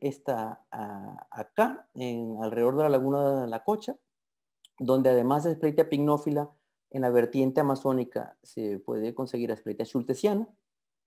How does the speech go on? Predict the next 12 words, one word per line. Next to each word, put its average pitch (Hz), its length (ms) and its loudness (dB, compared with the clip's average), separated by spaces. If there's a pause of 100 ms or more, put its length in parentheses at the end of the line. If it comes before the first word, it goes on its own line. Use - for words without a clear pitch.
(880)
Eh, 131 1040 2
acá 175 320 4
en 185 60 4
el 160 140 2
páramo 143 1200 0
Las 113 160 -6
Moras 170 300 4
o 143 40 0
el 123 100 -2
páramo 147 300 2
de 135 60 4
Moras, 175 540 2